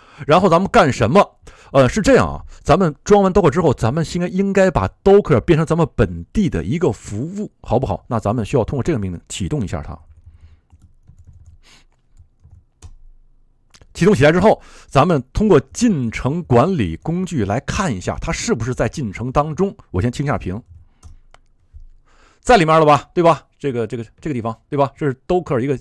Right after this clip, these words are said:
精灵线程嘛，对吧？OK，说明咱们 Docker 呢已经安装成功。是这样啊，呃，如果您要想每次这个，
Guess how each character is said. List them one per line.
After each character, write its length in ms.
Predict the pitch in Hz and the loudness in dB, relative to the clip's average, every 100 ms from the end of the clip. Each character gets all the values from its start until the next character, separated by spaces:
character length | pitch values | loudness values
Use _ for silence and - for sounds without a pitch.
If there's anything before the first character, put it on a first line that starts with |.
| - | -8
精 120 | 170 | -8
灵 120 | 156 | -6
线 160 | 160 147 | -4 -4
程 160 | 113 117 | -4 -6
嘛， 80 | |
对 100 | 147 | -2
吧？ 160 | 127 107 - | -4 -2 0
OK， 280 | 196 185 - _ _ - | 2 2 -4 _ _ -8
说 100 | - | 0
明 80 | 214 | 2
咱 140 | 175 | 4
们 80 | 185 | 2
Docker 420 | - 220 220 156 | 4 4 4 2
呢 140 | 110 110 | 0 0
已 280 | 95 90 85 | -6 -8 -8
经 260 | - 156 - | -6 -6 -4
安 260 | 160 170 165 | -4 -4 -4
装 260 | 165 165 | -4 -4
成 300 | 156 123 151 | -6 -6 -2
功。 180 | 170 180 - - - - - | 2 2 0 -20 -20 -18 -6
是 140 | 202 | 0
这 100 | 277 | 2
样 140 | 202 76 | 2 0
啊， 160 | 73 - - - - | -8 -16 -20 -20 -4
呃， 180 | 135 135 | 2 2
如 380 | 139 170 240 262 | 2 0 0 0
果 220 | 143 107 | 2 2
您 100 | 131 | 2
要 140 | 190 | 2
想 200 | 123 165 | 4 2
每 240 | 175 98 95 | 2 0 0
次 200 | - 170 | 2 2
这 100 | 196 | 4
个， 240 | 123 127 | 2 0